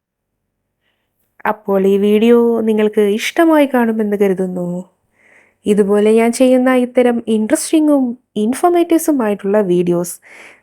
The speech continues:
നിങ്ങൾക്ക് മിസ്സാവാതെ ലഭിക്കണോ എങ്കിൽ ഈ ചാനൽ സബ്സ്ക്രൈബ് ചെയ്യുക. കൂടാതെ ആ കുഞ്ഞു ബെൽ ബട്ടൺ കൂടി on ചെയ്ത് വെച്ച്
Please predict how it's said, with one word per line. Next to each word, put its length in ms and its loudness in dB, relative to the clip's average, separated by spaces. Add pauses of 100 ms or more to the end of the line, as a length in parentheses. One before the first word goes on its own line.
നിങ്ങൾക്ക് 520 2
മിസ്സാവാതെ 640 0
ലഭിക്കണോ 600 -6 (160)
എങ്കിൽ 400 -4
ഈ 120 4
ചാനൽ 460 0
സബ്സ്ക്രൈബ് 600 -8
ചെയ്യുക. 600 -6 (720)
കൂടാതെ 600 0 (200)
ആ 60 -2
കുഞ്ഞു 460 2
ബെൽ 240 2
ബട്ടൺ 260 -2
കൂടി 320 0
on 180 -2
ചെയ്ത് 280 -4
വെച്ച് 400 -8